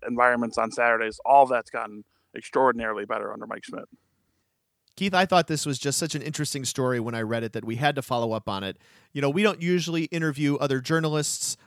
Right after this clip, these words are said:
Speaker 2: on this podcast. It's not like we're National Public Radio or something like that, and it's journalists interviewing journalists.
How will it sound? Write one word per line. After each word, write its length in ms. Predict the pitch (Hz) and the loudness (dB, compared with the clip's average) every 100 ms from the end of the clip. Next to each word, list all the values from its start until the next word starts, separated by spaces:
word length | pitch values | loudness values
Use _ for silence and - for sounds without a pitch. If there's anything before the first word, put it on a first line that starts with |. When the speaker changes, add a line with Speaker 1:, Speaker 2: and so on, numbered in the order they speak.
| _ | _
Speaker 2:
on 240 | 139 139 143 | -2 0 0
this 220 | 139 135 | -2 -2
podcast. 720 | - 151 143 135 143 139 131 | 0 2 2 2 2 2 -2
It's 120 | 123 | -4
not 160 | 131 127 | -6 -4
like 220 | 123 117 | -6 -4
we're 200 | 120 113 | -2 -2
National 360 | 110 113 110 101 | -2 -6 -6 -6
Public 300 | 113 104 123 | -4 -6 -2
Radio 320 | 139 143 135 | -2 0 0
or 100 | 131 | 0
something 380 | 123 127 123 120 | -4 -6 -8 -6
like 220 | 117 110 | -8 -6
that, 260 | 120 120 113 | -4 -4 -4
and 160 | 104 - _ | -8 -16 _
it's 140 | - 110 | -10 -6
journalists 440 | 127 123 117 113 | -4 -2 -2 -4
interviewing 360 | 123 110 107 104 | -4 -4 -6 -6
journalists. 400 | 131 131 120 | -6 -6 -6